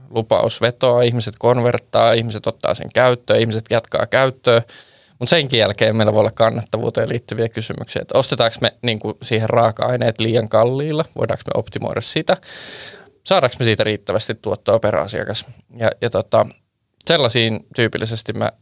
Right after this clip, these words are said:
en oo kokenut, että alta vuoden päästä. Mut sit jos se systeemitasolla näyttää toimivan, niin sittenhän se on vaan niinku kärsivällistä rahaa, että me voidaan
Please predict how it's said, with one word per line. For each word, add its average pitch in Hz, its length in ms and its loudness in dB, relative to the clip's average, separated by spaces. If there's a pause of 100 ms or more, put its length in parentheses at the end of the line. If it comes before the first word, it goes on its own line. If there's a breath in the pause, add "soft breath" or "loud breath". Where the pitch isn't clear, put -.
en 110 200 -4
oo 113 120 -2
kokenut, 110 340 -4
että - 160 -4
alta 110 200 -2
vuoden 98 280 0
päästä. - 380 -4
Mut 143 120 -2
sit 220 220 0
jos 139 160 0
se 139 60 -4
systeemitasolla 117 680 0
näyttää 117 380 2
toimivan, 92 420 0
niin 127 80 2
sittenhän 120 280 -2
se 127 100 0
on 127 60 0
vaan 123 140 2
niinku 120 160 -2
kärsivällistä 113 580 0
rahaa, 113 320 2
että - 140 -4
me 110 60 -4
voidaan 104 320 0